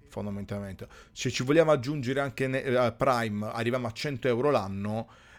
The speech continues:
e, cioè, con una T V, con una T V via cavo li avresti spesi in quanto? Due mesi? Tre mesi con qualche promo?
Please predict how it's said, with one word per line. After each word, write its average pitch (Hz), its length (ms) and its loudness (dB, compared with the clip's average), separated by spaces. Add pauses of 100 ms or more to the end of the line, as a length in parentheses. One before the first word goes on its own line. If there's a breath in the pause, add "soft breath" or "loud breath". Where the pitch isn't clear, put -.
(140 loud breath)
e, 135 420 6 (120)
cioè, 123 220 0 (460 loud breath)
con 143 260 4
una 147 240 2
T - 160 -4
V, 156 220 -6
con 160 180 0
una 165 160 0
T 165 160 -2
V 175 140 0
via 170 180 6
cavo 180 300 4
li 143 100 6
avresti 131 360 2
spesi - 380 0
in 143 100 -2
quanto? 104 500 2
Due 104 360 0
mesi? 139 440 -2
Tre 156 220 2
mesi 160 560 -2
con 135 180 -8
qualche 127 320 0
promo? 123 560 -2